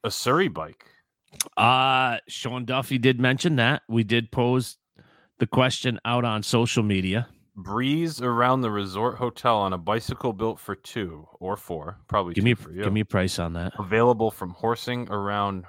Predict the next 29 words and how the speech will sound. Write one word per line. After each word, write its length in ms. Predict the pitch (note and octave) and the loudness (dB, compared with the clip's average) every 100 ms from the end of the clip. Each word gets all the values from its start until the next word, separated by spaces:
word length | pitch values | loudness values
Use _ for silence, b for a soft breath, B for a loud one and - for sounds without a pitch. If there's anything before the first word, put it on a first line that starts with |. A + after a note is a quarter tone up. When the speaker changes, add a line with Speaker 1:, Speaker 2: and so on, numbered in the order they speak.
| - | -14
Speaker 1:
Rentals, 680 | F2+ G2+ G2 B1+ G#1 - - | -8 -8 -10 -16 -20 -20 -20
which 180 | D#2+ | -18
is 120 | E2+ E2 | -18 -16
a 40 | |
great 280 | D#2 E2 - | -16 -18 -16
name. 260 | E2 F2 - _ _ _ _ _ _ _ _ _ _ _ _ _ _ | -14 -14 -16 _ _ _ _ _ _ _ _ _ _ _ _ _ _
Uh, 360 | G2 G2 F#2+ G2 F#2+ | -4 2 2 2 2
we 180 | C3 | 2
did 200 | E3+ A3+ | 4 4
the 80 | F#3 | 2
Surrey 340 | E3+ - E3 D#3 | -4 -4 -2 -2
bikes 580 | C3+ C#3+ C3 - - - | -2 -2 -4 -12 -20 -6
at, 280 | A#2+ A2+ G#2 - _ _ - | -4 -2 -4 -10 _ _ -10
uh, 540 | G2+ G2 F#2+ F#2+ F#2+ | -6 -6 -6 -8 -10
Port 300 | F#2 - C3+ B2 | -12 -8 -4 -4
Orleans 500 | A#2 A2 A#2 A2+ F#2 | -4 -6 -8 -8 -10
Riverside 800 | F2+ A#2 C3 C#3 - D#3 D#3 D3+ _ _ | -8 -6 -6 -6 -4 -2 -4 -8 _ _
a 60 | - | -16
few 220 | - A2+ | -10 -6
years 280 | G#2 A2+ A#2+ | -4 -4 -4
ago 360 | B2 C3+ C#3 - _ _ _ - | -4 -4 -4 -10 _ _ _ -10
when, 220 | G#2 G2 | -6 -4
uh, 100 | G2 | -4
Yergina 500 | F#2+ F#2+ F#2 A2 F#2 | -4 -6 -4 -4 -4
Junior 280 | G2 G#2+ G#2 | -4 -2 -2
was 100 | F#2 | -4
still 220 | - G2+ | -6 -4
a 60 | F#2 | -4
baby. 440 | F#2 G2+ A2+ B2 | -4 -6 -8 -12